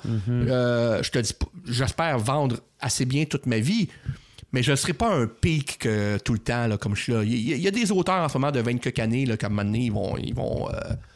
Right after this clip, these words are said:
Speaker 1: Ouais.
Speaker 2: il va en avoir un nouveau Patrick Sénécal, à un moment donné, là. C'est sûr, là. C'est sûr.
Speaker 1: Mhm.
Speaker 2: Puis c'est bien correct. C'est bien, bien correct. J'espère quand même garder une, un lectorat toute ma vie.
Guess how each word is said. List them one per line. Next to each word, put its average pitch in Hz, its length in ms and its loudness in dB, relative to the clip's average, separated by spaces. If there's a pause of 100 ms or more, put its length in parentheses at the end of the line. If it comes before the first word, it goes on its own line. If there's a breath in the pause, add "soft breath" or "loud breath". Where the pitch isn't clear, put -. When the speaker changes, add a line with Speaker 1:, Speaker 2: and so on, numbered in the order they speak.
Speaker 1:
Ouais. 123 320 0
Speaker 2:
il 123 80 4
va 240 60 4
en 240 60 2
avoir 208 280 4
un 160 40 2
nouveau 135 160 2
Patrick 113 220 -2
Sénécal, 110 380 -2
à - 20 0
un - 20 0
moment 98 140 -2
donné, 98 220 -2
là. 92 200 -4 (120)
C'est - 100 -4
sûr, 226 320 0
là. 110 220 -6 (100)
C'est 190 100 0
sûr. 208 360 0 (180)
Speaker 1:
Mhm. 131 460 0
Speaker 2:
Puis - 80 -4
c'est 180 160 0
bien 127 160 -2
correct. 165 500 -2 (260 loud breath)
C'est - 160 -4
bien, 139 140 2
bien 139 140 2
correct. 175 420 2 (260 loud breath)
J'espère - 280 -4
quand 110 140 -2
même 123 120 2
garder 113 420 0
une, 101 200 -2 (160)
un 104 100 -2
lectorat 104 540 0
toute - 180 -6
ma 104 100 0
vie. 208 300 2